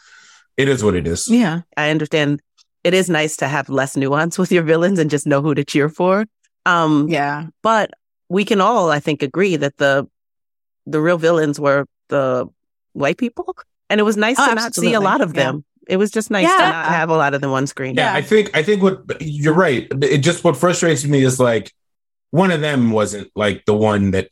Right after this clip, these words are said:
Speaker 1: threw the, the, those water bombs that
Speaker 3: Right.
Speaker 1: killed Angela. It almost, like, <laughs> I want them to be the ones to do
Speaker 2: Right.
Speaker 1: it. You know what I mean?
Speaker 2: Right.
Speaker 1: Because again, Namor did this really terrible thing, but then it's like, well, I don't know. It, it,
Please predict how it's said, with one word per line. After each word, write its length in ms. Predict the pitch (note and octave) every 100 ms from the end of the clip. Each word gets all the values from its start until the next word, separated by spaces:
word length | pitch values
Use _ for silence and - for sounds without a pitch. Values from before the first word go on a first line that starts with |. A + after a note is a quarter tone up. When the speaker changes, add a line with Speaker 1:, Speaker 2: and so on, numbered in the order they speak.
| -
Speaker 1:
threw 140 | A2
the, 160 | F#2 D#2+
the, 240 | G#2+ G#2 F#2+
those 240 | G2+ F#2
water 280 | G#2 G#2 F#2
bombs 440 | E2+ E2 D#2 D#2
that 240 | F2+ E2+ -
Speaker 3:
Right. 220 | - - _
Speaker 1:
killed 240 | - A2 F#2+
Angela. 280 | F#2+ F#2 F#2+
It 100 | A#2+
almost, 260 | C3 B2+ C#3
like, 120 | -
<laughs> 40 |
I 40 | D3+
want 300 | C#3 C3 G2
them 220 | A#2 B2+
to 80 | C3
be 120 | B2
the 100 | -
ones 320 | D3 B2+ B2+ -
to 60 |
do 80 | A#2+
Speaker 2:
Right. 280 | B2 D#3+ E3
Speaker 1:
it. 40 | -
You 120 | C3+
know 60 | D#3
what 80 | D3+
I 40 |
mean? 160 | D3 D3+
Speaker 2:
Right. 40 | C#3
Speaker 1:
Because 480 | A#2+ C3 A#2+ A2+ - _ _ A#2
again, 280 | B2+ C3+ A2
Namor 380 | A#2 C3 B2+
did 140 | A2 A#2+
this 160 | G#2+
really 500 | G#2 G#2+ C#3+ D#3+ D3
terrible 400 | C3 D#3 C#3+ A#2+
thing, 600 | A2+ D#3+ D3 B2 A#2 A2 - _ _ _ _ _ _ _ -
but 240 | A#2+ F#2+
then 220 | C3 B2+
it's 200 | A#2+ -
like, 200 | A#2+ G#2+
well, 600 | G#2+ C#3 F3 D#3+ D3 C3+ - _ - - - - - _ _ _ _ _
I 160 | C#3+ F#3+
don't 160 | F#3+
know. 280 | F#3 D3+ C3+
It, 220 | A#2+ B2+
it, 240 | A#2 A#2+